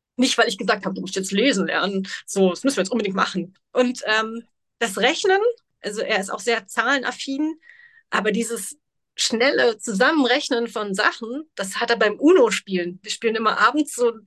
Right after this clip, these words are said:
ein, zwei, drei Runden UNO zusammen. Und dann hat er beobachtet, wie wir die Punkte zusammenzählen. <laughs> Ey, inzwischen, ist, äh, so aus dem F F, ne, du legst halt so diese, diese Karten hin, oder zwanzig, vierzig, dreiundfünfzig, siebenundfünfzig,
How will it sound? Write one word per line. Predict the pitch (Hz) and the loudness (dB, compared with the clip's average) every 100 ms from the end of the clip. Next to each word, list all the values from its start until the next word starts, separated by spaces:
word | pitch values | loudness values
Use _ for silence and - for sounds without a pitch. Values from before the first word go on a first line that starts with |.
| - | -12
ein, | - 233 | -8 -6
zwei, | - 220 | -4 -2
drei | 208 214 | 2 4
Runden | 240 247 226 | 4 2 0
UNO | 262 330 254 | 2 4 4
zusammen. | 220 196 196 208 339 - _ _ _ _ _ _ _ - | 2 -2 -2 -2 -6 -10 _ _ _ _ _ _ _ 0
Und | 233 | 2
dann | 233 | 2
hat | 269 | 0
er | 254 | -2
beobachtet, | 240 277 320 - - | -4 -2 -4 -6 -10
wie | 233 | -10
wir | |
die | 240 196 | -10 -6
Punkte | 311 392 370 | -4 -2 -4
zusammenzählen. | - 196 185 185 190 190 208 190 | -6 -6 -6 -6 -6 -4 -4 -4
<laughs> | - - - _ _ _ - - - - | -8 -10 -10 _ _ _ -18 -16 -16 0
Ey, | 262 | 2
inzwischen, | 247 233 269 302 247 294 | 4 2 0 2 2 2
ist, | 349 - | 0 -4
äh, | - - - | -6 -6 -6
so | 196 247 240 - - - | 4 4 4 -2 -20 0
aus | 233 285 | 2 2
dem | - 233 | -4 -4
F | 220 202 | -2 -2
F, | 220 277 226 | -2 -4 -6
ne, | 214 | -8
du | 226 | -4
legst | 240 240 | -6 -4
halt | 226 | -6
so | 214 214 | -6 -10
diese, | 220 208 202 196 | -4 0 2 2
diese | 190 185 196 | 0 -2 0
Karten | 208 269 - 269 | 2 2 4 4
hin, | 247 240 | 4 2
oder | 208 185 175 | 2 2 2
zwanzig, | - 220 220 - - | -2 -8 -8 -12 -4
vierzig, | 233 - 208 - | -4 -4 -12 -2
dreiundfünfzig, | 190 196 214 233 233 - 208 | 0 0 -2 -8 -8 -10 -8
siebenundfünfzig, | 233 233 233 247 240 - 233 | -2 -2 0 -2 -2 -2 -2